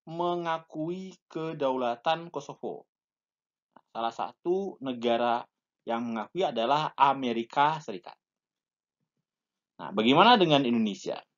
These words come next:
Indonesia hingga saat ini masih belum mengakui kemerdekaan Kosovo.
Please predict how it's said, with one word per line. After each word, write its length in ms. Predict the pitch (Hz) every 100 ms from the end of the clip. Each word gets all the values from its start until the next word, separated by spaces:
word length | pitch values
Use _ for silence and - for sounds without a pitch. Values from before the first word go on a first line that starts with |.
| _ _ _ _ _ _ _ _ _ _ -
Indonesia 680 | 170 208 247 - 120 120 156
hingga 560 | - 151 170 170 247 262
saat 320 | - 175 175 -
ini 560 | 113 92 107 143 165 180 _ _ _ _ _ _ -
masih 480 | 151 160 - 220 -
belum 720 | - 139 135 139 196 220 214 190
mengakui 880 | 165 156 147 - - 170 185 185 - _ -
kemerdekaan 1200 | 175 175 175 170 165 170 156 139 139 143 156 156
Kosovo. 600 | 139 - - 120 82